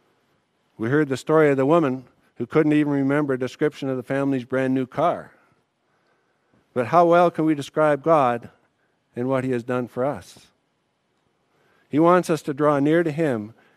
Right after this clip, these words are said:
and get to know Him. How much more important is it to ple-, how much more important is it to spend time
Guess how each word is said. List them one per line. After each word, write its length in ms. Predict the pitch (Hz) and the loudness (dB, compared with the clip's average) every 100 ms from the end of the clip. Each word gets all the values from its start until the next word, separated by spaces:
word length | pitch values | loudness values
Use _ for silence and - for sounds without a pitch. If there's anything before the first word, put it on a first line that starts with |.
| - | -10
and 140 | 117 | -4
get 160 | 131 139 | -4 -4
to 100 | 123 | -4
know 220 | 127 135 | -2 -2
Him. 340 | 127 92 82 _ _ _ _ _ _ _ _ _ _ _ _ _ _ _ _ _ | -4 -8 -12 _ _ _ _ _ _ _ _ _ _ _ _ _ _ _ _ _
How 200 | - 180 | -4 0
much 300 | 196 185 - | 0 -4 -4
more 240 | 165 180 | -2 0
important 560 | 170 - 147 107 98 - _ _ _ _ _ _ | -2 -2 -2 -2 -8 -14 _ _ _ _ _ _
is 200 | 127 135 | -4 -4
it 120 | 135 | -4
to 100 | 123 | -8
ple-, 640 | - 131 147 151 117 123 - - _ _ _ _ _ | -8 -4 -4 -4 -6 -12 -12 -20 _ _ _ _ _
how 120 | 151 | -2
much 220 | 202 202 143 | 0 0 0
more 220 | 180 208 | 2 2
important 480 | 185 180 147 120 131 | 0 0 0 -2 -6
is 160 | 131 | -8
it 80 | 135 | -10
to 80 | 123 | -10
spend 280 | - 143 135 | -6 -4 -4
time 480 | 151 151 147 139 | -4 -2 -2 -4